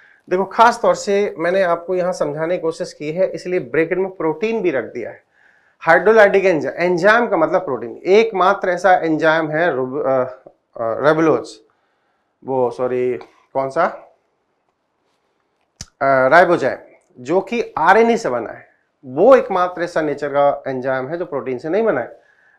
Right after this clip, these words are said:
Otherwise सारे एंजाइम प्रोटीन से बने होते हैं। तो अपना देखा जाए तो lysosome बनता किससे? गोल्गी बॉडी से। तो उसके लिए जो प्रोटीन बनाई जाएगी वो कौन बनाएगा? आरईआर बनाएगा, obviously।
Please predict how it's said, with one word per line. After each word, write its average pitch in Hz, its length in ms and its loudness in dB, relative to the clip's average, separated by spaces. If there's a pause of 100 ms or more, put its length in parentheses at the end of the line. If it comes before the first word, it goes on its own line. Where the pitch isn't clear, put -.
(100)
Otherwise 220 300 4
सारे 214 340 4
एंजाइम 180 400 -2
प्रोटीन 147 300 -4
से 147 140 -8
बने 127 260 -2
होते 113 100 -18
हैं। - 80 -20 (840)
तो 208 60 2 (240)
अपना 196 520 4
देखा 180 320 2
जाए 160 260 0
तो 214 80 -6
lysosome 170 520 0
बनता 175 280 4
किससे? 131 340 -8
गोल्गी 143 320 0
बॉडी 147 280 0
से। 147 140 -14 (200)
तो 165 100 -2
उसके 160 220 -4
लिए 175 200 2
जो 175 380 0 (180)
प्रोटीन 180 340 2
बनाई 170 220 2
जाएगी 165 300 -2
वो 156 60 -4
कौन 165 260 -2
बनाएगा? 113 320 -8
आरईआर 143 420 0
बनाएगा, 151 400 -8
obviously। 151 380 -12